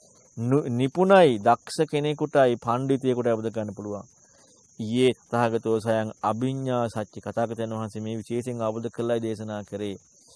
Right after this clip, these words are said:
යම් කෙනෙක් තථාගතයන් වහන්සේ පිළිබඳව නියමාකාරයෙන්ම වර්ණනා කරනවා නම් වර්ණනා කළ යුත්තේ ඔන්න ඔය ආකාරයටයි. ඒ කියන්නේ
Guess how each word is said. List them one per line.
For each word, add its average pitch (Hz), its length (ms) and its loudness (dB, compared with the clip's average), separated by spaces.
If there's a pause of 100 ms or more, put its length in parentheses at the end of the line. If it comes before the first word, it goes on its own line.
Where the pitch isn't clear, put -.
(200)
යම් 139 380 8
කෙනෙක් 131 340 -2 (100)
තථාගතයන් 123 680 0
වහන්සේ 117 480 -6
පිළිබඳව 107 600 -6
නියමාකාරයෙන්ම 135 1300 0
වර්ණනා 110 560 0
කරනවා 104 460 -4
නම් 120 200 0 (640)
වර්ණනා 120 540 6
කළ 110 200 -6
යුත්තේ 107 380 -6
ඔන්න 139 320 -2
ඔය 120 140 0
ආකාරයටයි. 98 760 -10 (1040)
ඒ 110 140 -2
කියන්නේ 101 520 -6